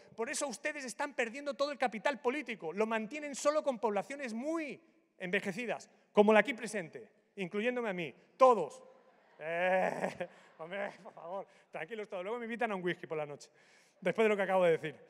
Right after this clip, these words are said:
No, por favor, estamos envejecidos y creemos que porque contenemos eso, estamos desenchufándonos de los que vienen detrás. Nos van a dar una patada en el culo con justa razón.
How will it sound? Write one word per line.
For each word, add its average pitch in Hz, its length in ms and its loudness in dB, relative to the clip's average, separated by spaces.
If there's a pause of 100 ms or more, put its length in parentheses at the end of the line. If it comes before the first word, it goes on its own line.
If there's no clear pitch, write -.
(920)
No, 302 320 6
por 233 120 -4
favor, 247 440 2 (600)
estamos 262 280 0
envejecidos 214 800 -6 (420)
y 226 120 0
creemos 254 380 0
que 240 120 -6
porque 208 240 -2
contenemos 202 640 -2
eso, 233 340 -2 (400)
estamos 233 380 2
desenchufándonos 214 680 0
de 196 60 2
los 170 140 2
que 165 100 -2
vienen 185 240 0
detrás. 160 320 4
Nos 160 120 -6
van 254 120 -2
a 269 40 2
dar 262 120 2
una 262 140 0
patada 254 260 2
en 247 60 -2
el 214 120 0
culo 269 240 -2
con 208 140 0
justa 240 320 -2
razón. 147 480 -6